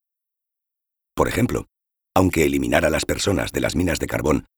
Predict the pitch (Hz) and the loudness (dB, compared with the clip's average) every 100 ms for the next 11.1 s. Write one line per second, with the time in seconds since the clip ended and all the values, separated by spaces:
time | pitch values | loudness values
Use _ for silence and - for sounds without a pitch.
0 | _ - 135 131 - 110 71 60 65 - | _ 0 2 0 0 0 0 -4 -4 0
1 | 69 87 65 - - 76 - 71 71 71 | 0 0 -2 -4 -2 -2 2 2 2 0
2 | - _ _ _ _ _ 87 98 95 - | -2 _ _ _ _ _ 4 4 4 -4
3 | _ _ _ 80 104 113 - 135 120 76 | _ _ _ 2 4 4 4 2 2 0
4 | 80 - 92 - 85 80 69 67 69 98 | 0 2 0 2 2 2 0 0 0 0
5 | - 67 - _ _ - 107 67 78 64 | 0 -4 -8 _ _ 0 2 4 4 4
6 | 64 - 92 101 87 65 58 60 69 87 | 2 0 0 0 0 -2 -4 -2 0 2
7 | - 60 62 85 67 60 69 73 131 55 | 0 -2 0 2 2 0 -2 0 0 0
8 | - - _ _ _ _ _ _ _ _ | -4 -10 _ _ _ _ _ _ _ _
9 | _ _ _ _ - 104 104 113 107 156 | _ _ _ _ 0 2 2 4 4 4
10 | 143 95 53 60 85 73 69 58 76 - | 0 0 2 4 4 2 0 2 2 2
11 | 60 | -2